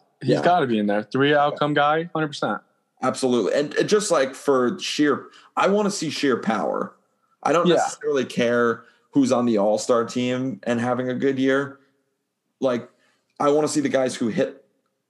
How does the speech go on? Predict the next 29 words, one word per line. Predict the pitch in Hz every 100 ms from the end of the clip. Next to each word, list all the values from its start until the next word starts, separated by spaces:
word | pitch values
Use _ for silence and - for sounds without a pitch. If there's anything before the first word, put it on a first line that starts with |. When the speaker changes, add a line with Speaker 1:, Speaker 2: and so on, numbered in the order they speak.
| -
Speaker 2:
tanks, | - - 65 - - - - _ _
and | - 120
Joey | 131 117
Gallo. | 165
Speaker 1:
Hundred | 143 135
percent. | - 143 - 139
And | 135
he | 143
hits | 139 139 -
tanks. | - - 165 - - - -
Speaker 2:
Yeah. | - - - _ - - - - - _ _
Speaker 1:
Um, | 156 165 165 156 151 - _ - - _
so | - - - 156
next, | 143 139 165 180 -
let's | 147 -
see | 139 127
here. | 127 127 131
I, | 135 165 185 - - _ _ _ _ _ _ _
you | - 165
know, | 170
I, | 156 -
I | 175
wanna | 247 302
see | 247
Juan | 175 156 147
Soto. | - 147 160 151 - _ _ _ _ _ _ _ _
Speaker 2:
Really? | - 107 -
Speaker 1:
Young | 143 147 139
guy. | 135 131 135 139 151